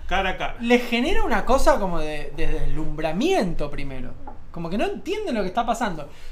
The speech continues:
Speaker 2: Después me pre-, me pedían que les lleve los dados. Bueno, vamos con los dados. Entonces veían estos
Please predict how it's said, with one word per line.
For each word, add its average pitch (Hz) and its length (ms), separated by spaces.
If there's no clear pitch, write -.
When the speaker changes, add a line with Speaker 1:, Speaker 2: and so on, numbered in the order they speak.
Speaker 2:
Después 277 560
me 349 120
pre-, 220 260
me 208 140
pedían 311 400
que 233 80
les 190 160
lleve 277 160
los 202 160
dados. - 400
Bueno, 233 380
vamos 311 260
con 254 140
los 240 100
dados. 185 180
Entonces 403 300
veían 339 320
estos 202 400